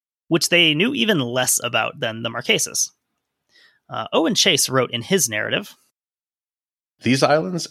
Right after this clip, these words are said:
Speaker 2: we were entirely ignorant of. If inhabited, we presumed they were by savages,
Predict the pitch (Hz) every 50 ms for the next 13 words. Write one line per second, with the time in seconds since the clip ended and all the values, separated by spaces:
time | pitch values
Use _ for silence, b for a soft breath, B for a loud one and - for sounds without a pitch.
0 | - 90 98 98 98 98 92 87 90 87 - - 85 85 90 90 87 92 92 -
1 | - 92 85 - - - - - - - - - - - - - - b b b
2 | b b b b - - 107 113 - 165 170 - - 98 80 78 71 71 - 76
3 | - - - b b b b b - 104 101 - 127 131 123 107 98 87 87 87
4 | 87 90 - - - - 87 87 85 82 85 78 - - 78 76 - - - 82
5 | 73 71 - - - - - - - - - - -